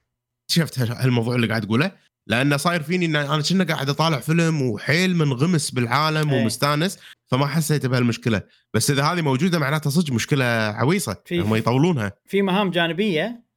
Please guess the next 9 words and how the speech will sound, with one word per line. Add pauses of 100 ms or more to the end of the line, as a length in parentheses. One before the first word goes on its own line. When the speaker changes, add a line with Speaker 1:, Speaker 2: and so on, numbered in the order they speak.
(100)
Speaker 1:
امبلا،
امبلا،
صح،
صح،
صح. (160)
Speaker 2:
إيه.
Speaker 1:
امبلا
حسيت
فيها.